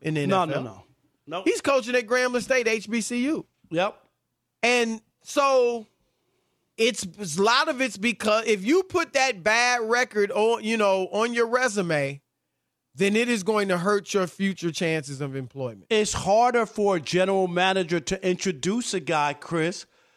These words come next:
Speaker 2: like
Speaker 1: Right.
Speaker 2: that, who's had nothing,
Speaker 1: <laughs>
Speaker 2: who's had the losing record. Like,
Speaker 1: A
Speaker 2: you, what, what
Speaker 1: forty percent
Speaker 2: case
Speaker 1: win
Speaker 2: could you make
Speaker 1: percentage.
Speaker 2: for him?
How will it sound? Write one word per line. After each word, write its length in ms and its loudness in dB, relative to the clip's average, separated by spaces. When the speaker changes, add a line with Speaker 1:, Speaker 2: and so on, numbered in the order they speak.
Speaker 2:
like 180 0
Speaker 1:
Right. 200 -2
Speaker 2:
that, 260 -2
who's 260 -8
had 380 0
nothing, 300 2
Speaker 1:
<laughs> 100 2
Speaker 2:
who's 120 2
had 220 0
the 60 -2
losing 340 0
record. 240 -2
Like, 240 -2
Speaker 1:
A 140 -2
Speaker 2:
you, 120 4
what, 100 2
what 140 2
Speaker 1:
forty 240 4
percent 80 2
Speaker 2:
case 220 4
Speaker 1:
win 40 -4
Speaker 2:
could 160 2
you 80 4
make 320 2
Speaker 1:
percentage. 0 -
Speaker 2:
for 140 2
him? 280 0